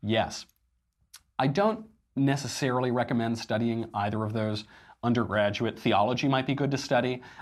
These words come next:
I don't recommend political science or really any of the social sciences. I prefer, uh,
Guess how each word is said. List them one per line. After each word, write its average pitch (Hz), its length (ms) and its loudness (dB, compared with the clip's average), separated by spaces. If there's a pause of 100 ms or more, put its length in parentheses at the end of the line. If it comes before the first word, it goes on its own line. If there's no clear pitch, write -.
(120)
I 151 60 2
don't 175 200 4
recommend 120 400 0
political 110 320 -2
science 92 480 -2
or 107 180 -4
really 117 320 2
any 98 200 -4
of 92 80 -6
the 101 80 -6
social 95 340 -6
sciences. 98 560 -6 (400)
I 131 80 2
prefer, 127 560 0 (140)
uh, 95 320 0